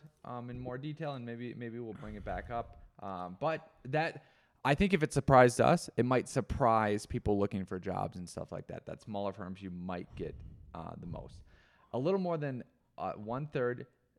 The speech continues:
thirty-four percent of small firms report offering a premium over ten percent upon licensure, higher than the twenty-four percent of mid-sized firm and ten percent of large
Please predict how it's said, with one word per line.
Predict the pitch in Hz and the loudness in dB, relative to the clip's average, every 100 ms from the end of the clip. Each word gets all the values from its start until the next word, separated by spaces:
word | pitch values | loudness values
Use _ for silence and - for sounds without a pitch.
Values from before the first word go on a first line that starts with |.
| _ _ | _ _
thirty-four | 127 131 143 135 131 | -2 0 -2 -4 -6
percent | 135 - 113 | -6 -8 -8
of | 113 | -8
small | 120 104 | -8 -6
firms | - 104 101 | -6 -8 -10
report | 98 101 92 | -8 -6 -4
offering | 101 98 107 95 | -4 -4 -8 -12
a | |
premium | - 131 135 131 127 101 | -10 -8 -6 -6 -6 -6
over | 101 101 | -6 -6
ten | - 113 | -10 -10
percent | - - 107 - | -10 -8 -10 -8
upon | - 104 95 95 - | -14 -8 -8 -8 -10
licensure, | 101 101 110 104 - - | -4 -2 -4 -10 -16 -16
higher | - 92 98 | -12 -8 -6
than | 107 98 90 92 _ _ | -4 -6 -8 -12 _ _
the | - | -20
twenty-four | - 110 110 - 107 | -12 -8 -8 -8 -8
percent | 110 - 90 | -10 -12 -12
of | 92 95 | -10 -10
mid-sized | 104 - 101 104 | -10 -6 -4 -4
firm | - 98 95 | -8 -10 -10
and | - 95 _ _ | -12 -18 _ _
ten | 104 | -16
percent | 92 92 - 92 | -14 -14 -12 -12
of | 87 | -12
large | 87 - 92 | -10 -8 -10